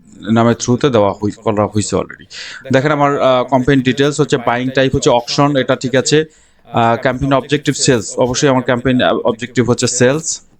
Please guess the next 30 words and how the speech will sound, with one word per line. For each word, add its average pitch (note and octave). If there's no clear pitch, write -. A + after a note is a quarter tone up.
বাজেটটা, C3+
ক্যাম্পেইন C3+
বাজেটটা C3+
কিন্তু B2+
এইখানে, A#2
আহ, -
ক্যাম্পেইন A#2+
বাজেট, A#2
বাজেট A#2
স্ট্র্যাটেজি C3
হচ্ছে D3
ক্যাম্পেইন A2
বাজেট, E2+
ঠিক -
আছে। G#3
এখানে D3
আমার C#3
খুবই C#3
গুরুত্বপূর্ণ C3
অপশন, B2+
আপনি A#2+
হচ্ছে B2+
মূলত, B2+
আহ, A#2
ডেইলি B2+
বাজেট C#3
দিতে D3+
চান G3
না F#3
লাইফ B2